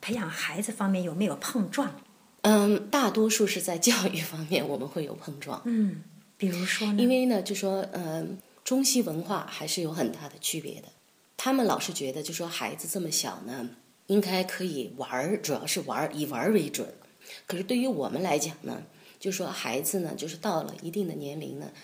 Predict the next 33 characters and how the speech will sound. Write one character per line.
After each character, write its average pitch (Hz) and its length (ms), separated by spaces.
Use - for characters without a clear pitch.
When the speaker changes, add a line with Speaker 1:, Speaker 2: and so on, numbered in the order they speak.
Speaker 2:
就 175 100
应 180 180
该 196 160
教 202 240
他 196 140
一 - 80
些 - 160
东 151 260
西 - 200
了。 - 240
就 196 120
比 190 120
如 165 60
说， 185 260
如 208 100
果 214 140
我 165 80
要 160 100
是 180 140
教 185 160
孩 175 160
子 165 140
弹 160 200
琴 160 160
的 156 60
时 156 140
候 156 140
呢， 139 160
我 - 100
觉 - 100
得 143 60
还 - 180
是， 196 200